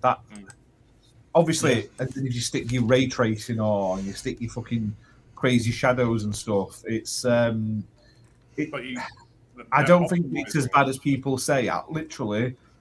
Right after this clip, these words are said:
Speaker 1: it could be anything. It could literally just be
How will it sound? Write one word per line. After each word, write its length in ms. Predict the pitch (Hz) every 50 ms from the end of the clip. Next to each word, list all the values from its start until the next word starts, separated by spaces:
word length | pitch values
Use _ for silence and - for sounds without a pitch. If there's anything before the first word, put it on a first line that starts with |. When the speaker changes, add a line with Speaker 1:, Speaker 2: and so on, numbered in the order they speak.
| _ _ _ - _ _ _
Speaker 1:
it 160 | - 143 139
could 240 | - - 185 175 143
be 80 | 143 156
anything. 480 | 160 190 190 170 - - 120 104 -
It 100 | - 127
could 180 | - - 170 160
literally 360 | 151 170 170 - - 156 151 143
just 320 | 123 143 151 147 - -
be 440 | - 147 131 104 95 101 123 131